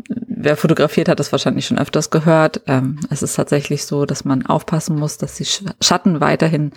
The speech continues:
Farbpixel enthalten und auch die Lichter weiterhin Farbpixel enthalten, weil wo keine Pixel sind, also das meint man mit Ausbrennen und Absaufen, äh, kann man halt auch nichts mehr retten. Also da kann man auch keine Farbinformationen mehr rausholen.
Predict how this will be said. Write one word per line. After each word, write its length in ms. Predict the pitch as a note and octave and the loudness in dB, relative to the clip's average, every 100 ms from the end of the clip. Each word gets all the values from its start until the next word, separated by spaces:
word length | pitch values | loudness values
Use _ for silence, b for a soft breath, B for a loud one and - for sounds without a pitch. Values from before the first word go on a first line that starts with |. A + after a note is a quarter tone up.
| B B B | B B B
Farbpixel 720 | - G3 - G3+ - - F3+ | 0 0 2 -2 0 -2 2
enthalten 640 | - D#3+ D#3+ D3+ D3+ D3 | 2 0 2 2 2 0
und 220 | C#3+ - | -2 -2
auch 140 | D3 D3 | -2 -2
die 160 | - | -2
Lichter 400 | C#3 D#3 - D3+ | 0 0 2 0
weiterhin 400 | D#3 D3 D3 D#3 | 2 2 2 0
Farbpixel 680 | C#3+ - C#3+ - C#3+ - - | 0 0 0 0 0 0 0
enthalten, 580 | - C#3+ E3 D#3 D3+ D3+ B B B B - | 0 2 4 4 4 -2 B B B B 0
weil 560 | D#3 - D#3 C#3+ C#3+ _ | 2 4 4 4 2 _
wo 160 | - D#3+ | -2 0
keine 300 | F3+ D#3+ D#3 | 2 2 2
Pixel 520 | - F#3+ - F3 D#3+ | 0 0 2 2 4
sind, 420 | F3+ G#3 A3+ - _ - | 6 6 4 -4 _ 0
also 140 | E3+ F#3 | 2 4
das 180 | F3 - | 4 4
meint 260 | - F3 | 4 4
man 140 | F3 D#3+ | 4 2
mit 140 | E3+ | -2
Ausbrennen 580 | E3+ E3+ - F3 E3 D#3 | 2 2 0 0 2 2
und 240 | - - _ - | -2 -6 _ -4
Absaufen, 640 | E3 - E3+ E3 - E3+ B B B B B | -2 2 4 4 4 2 B B B B B
äh, 220 | E3 D#3 | 2 2
kann 200 | D3+ E3+ | 2 2
man 160 | D#3+ D#3 | 4 4
halt 140 | E3 | 2
auch 120 | - D#3 | 2 0
nichts 280 | D3+ - | 0 0
mehr 180 | D#3+ D3+ | 0 2
retten. 220 | D#3 D#3+ | 2 2
Also 180 | D#3 D3+ | 2 2
da 100 | D3+ | 0
kann 200 | - D#3 | 0 2
man 120 | D#3 | 2
auch 120 | - - | 2 2
keine 240 | - D#3 | 2 2
Farbinformationen 1000 | - F3+ - D#3 - D#3 D3+ - D3 C#3+ | 2 0 2 0 2 2 2 2 2 2
mehr 180 | D3 - | 2 2
rausholen. 640 | C#3+ C#3 - - D3 D3+ | 0 0 0 2 2 2